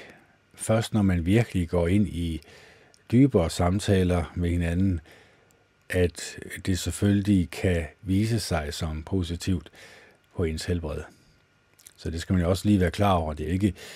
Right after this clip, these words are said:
blot overfladiske samtaler, men dybe samtaler om emner, som kan, ja, det kan jo være en bred vifte af emner, man kan tage op, og som man kan tale om.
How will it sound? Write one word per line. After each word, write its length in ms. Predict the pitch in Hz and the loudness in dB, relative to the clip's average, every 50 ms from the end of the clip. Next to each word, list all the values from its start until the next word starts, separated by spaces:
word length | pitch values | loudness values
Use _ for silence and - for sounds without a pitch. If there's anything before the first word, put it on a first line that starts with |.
| - - - - - - - - _ _ - | -20 -20 -20 -20 -20 -20 -20 -20 _ _ -4
blot 280 | - 95 101 101 92 - | 0 2 4 4 2 0
overfladiske 720 | - - 92 104 120 110 - - 101 92 90 82 - - 87 | -2 -2 0 2 0 0 2 2 2 2 2 2 0 -4 -4
samtaler, 640 | - - 90 92 101 98 - 104 101 95 92 92 87 | -2 0 2 2 2 2 4 4 4 4 4 2 0
men 380 | 90 90 95 95 92 92 87 - - _ - | 0 0 2 2 2 0 0 -4 -8 _ 0
dybe 260 | 143 160 175 160 151 | 2 4 4 6 4
samtaler 580 | - - 95 90 92 95 92 - 95 92 90 87 | 2 4 4 4 4 4 4 4 4 4 4 2
om 280 | - 87 87 87 85 78 | 0 -2 -2 -4 -4 -2
emner, 420 | 87 95 98 107 117 117 113 95 87 - - - - - - - - _ _ _ _ _ _ _ _ | 0 2 4 6 6 6 6 4 2 -2 -8 -20 -20 -20 -20 -20 -20 _ _ _ _ _ _ _ _
som 260 | - - - 95 90 | -8 -2 -2 -2 0
kan, 280 | - - 98 87 82 78 - - - - - - - - - - - - - - - - _ _ _ - - - - - - - - - - _ _ _ _ _ - - - | 0 0 0 0 0 -2 -6 -8 -12 -14 -16 -18 -20 -20 -20 -20 -20 -20 -20 -20 -20 -20 _ _ _ -20 -20 -20 -20 -20 -20 -20 -20 -20 -20 _ _ _ _ _ -16 -10 -6
ja, 180 | 87 85 80 80 - - - - - | -4 -4 -4 -4 -8 -12 -14 -10 -6
det 120 | 87 87 | -6 -2
kan 100 | - 101 | 0 0
jo 60 | 92 82 | 0 2
være 300 | 85 85 82 80 80 82 - - - - - - 85 90 - | 0 -2 -2 -2 -4 -6 -8 -10 -18 -20 -20 -20 -20 -12 -6
en 120 | 92 92 87 | -4 -2 0
bred 220 | - 95 110 113 | 4 6 6 6
vifte 420 | 98 90 98 98 101 - - - | 6 4 6 4 4 4 2 -4
af 120 | 82 76 85 | -2 0 0
emner, 240 | 87 92 110 113 104 | 2 4 4 6 4
man 160 | 92 85 76 | 4 2 0
kan 100 | 78 82 | -2 -8
tage 200 | - - 76 78 | -8 -8 -6 -4
op, 160 | 87 92 90 - _ _ - - - - _ _ _ _ _ _ _ _ _ _ _ _ _ _ _ _ _ _ _ _ _ _ _ _ _ _ - | -4 -4 -4 -6 _ _ -20 -20 -20 -20 _ _ _ _ _ _ _ _ _ _ _ _ _ _ _ _ _ _ _ _ _ _ _ _ _ _ -10
og 140 | - 95 87 | -6 -4 -2
som 140 | - 92 90 | 0 2 2
man 100 | 90 82 | 2 0
kan 100 | 85 85 | -2 -4
tale 340 | - - 90 90 92 90 | -2 0 2 2 2 2
om. 180 | 71 69 71 - | -2 -4 -8 -12